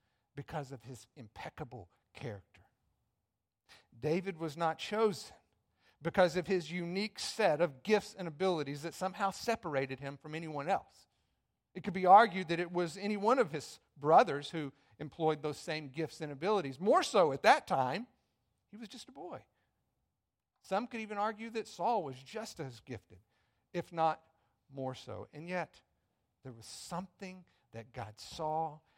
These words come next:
in David's heart. Even as a boy, he knew the man he would become. Look at verse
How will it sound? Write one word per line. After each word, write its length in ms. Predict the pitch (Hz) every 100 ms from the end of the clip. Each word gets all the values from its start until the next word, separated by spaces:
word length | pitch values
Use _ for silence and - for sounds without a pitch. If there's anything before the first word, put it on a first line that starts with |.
| - _
in 240 | 117 107 110
David's 640 | 127 131 131 131 123 - _ _ _ -
heart. 200 | 110 - _ _ _ _ _ _ _ _ _ _ _ _ _ _ _
Even 280 | 147 185 175
as 120 | 147
a 60 | 123
boy, 120 | 107 85 - _ _ _ _ _ _ _
he 100 | 127
knew 460 | 117 135 156 131 113 _ _ -
the 60 |
man 540 | 104 117 113 92 95 95 _ _ _
he 100 | 117 101
would 140 | 95
become. 240 | 90 - - _ _ _ _ _ _ _ _ _ _ _ _ _ _ _ _ _ _ 131
Look 160 | 135
at 60 | 123
verse 200 | 101